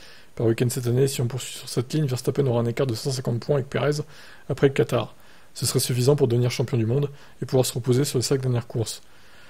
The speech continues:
Donc en Amérique, euh, Mexique, Brésil, Las Vegas et Abu Dhabi. Lors des cinq dernières courses, il n'y a que cent quarante-six points marqués.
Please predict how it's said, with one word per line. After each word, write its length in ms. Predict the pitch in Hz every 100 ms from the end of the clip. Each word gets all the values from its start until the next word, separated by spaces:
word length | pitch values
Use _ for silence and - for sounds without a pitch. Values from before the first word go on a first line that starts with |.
| - -
Donc 160 | 107 104
en 60 |
Amérique, 420 | 113 113 123 135 117
euh, 100 | 110
Mexique, 440 | 110 - 135 131
Brésil, 340 | 113 113 117 127
Las 160 | 113
Vegas 320 | 113 113 120 -
et 40 |
Abu 120 | 117
Dhabi. 260 | 113 113 107 - - - - - - - - - - - - - -
Lors 120 | 123
des 100 | 113
cinq 200 | 113 123
dernières 240 | 117 117 120
courses, 240 | 117 -
il 80 | 127
n'y 60 | 120
a 40 |
que 180 | - 127
cent 180 | - 135
quarante-six 320 | 131 127 -
points 140 | 143
marqués. 320 | 120 - -